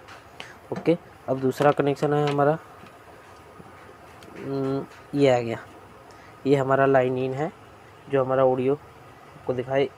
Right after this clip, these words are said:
लाइन इन और ऑडियो इनपुट, तो ये यहाँ पे आ जाएगा दोस्तों। देखिए,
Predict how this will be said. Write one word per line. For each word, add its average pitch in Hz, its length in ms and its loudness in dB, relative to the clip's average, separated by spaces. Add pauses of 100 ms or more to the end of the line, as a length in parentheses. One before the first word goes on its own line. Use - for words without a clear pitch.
(580)
लाइन 127 280 0
इन 120 120 -6 (260)
और 120 180 -4
ऑडियो 135 360 4 (140)
इनपुट, 127 320 -4 (680)
तो 131 60 0
ये 131 120 2
यहाँ 131 280 2
पे 127 120 0
आ 123 80 0
जाएगा 120 240 -4
दोस्तों। 120 320 -8
देखिए, - 280 -10